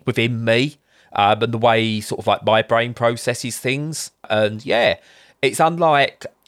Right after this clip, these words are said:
as much as I adore Hades, Hades is just go, go, go, go, go, go, go, go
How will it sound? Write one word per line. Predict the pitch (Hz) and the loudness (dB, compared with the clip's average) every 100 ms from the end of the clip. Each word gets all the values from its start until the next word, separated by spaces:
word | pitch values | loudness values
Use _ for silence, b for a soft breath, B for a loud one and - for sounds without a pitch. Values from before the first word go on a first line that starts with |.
| - | -4
as | 127 | 0
much | 139 | 0
as | 139 | 4
I | 123 | 2
adore | 120 120 110 | 2 0 0
Hades, | 110 123 127 98 80 | 2 0 -2 -6 -8
Hades | - 123 135 110 95 | -2 -2 -2 -4 -8
is | 87 | -10
just | 85 - | -12 -8
go, | - - | -6 -4
go, | 98 95 | -2 -2
go, | 95 92 | -2 -2
go, | 95 92 | -2 -2
go, | 92 90 | 0 -2
go, | 95 90 | 0 -2
go, | 95 90 | 0 -2
go | 90 92 85 | 0 -2 -2